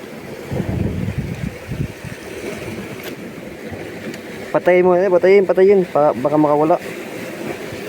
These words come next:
Grabe, oh. Ang lapit lang.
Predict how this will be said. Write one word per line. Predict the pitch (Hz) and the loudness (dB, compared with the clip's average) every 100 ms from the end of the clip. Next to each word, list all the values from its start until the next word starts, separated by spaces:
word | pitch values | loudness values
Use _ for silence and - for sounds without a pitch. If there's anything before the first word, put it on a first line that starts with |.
| - - 107 | -10 -8 0
Grabe, | 117 117 120 120 143 | 4 6 6 4 6
oh. | 165 - - - - - - - - - | 4 2 -10 -18 -16 -14 -14 -14 -10 0
Ang | 185 | 2
lapit | 214 220 208 220 | 4 2 2 2
lang. | 214 233 | 4 2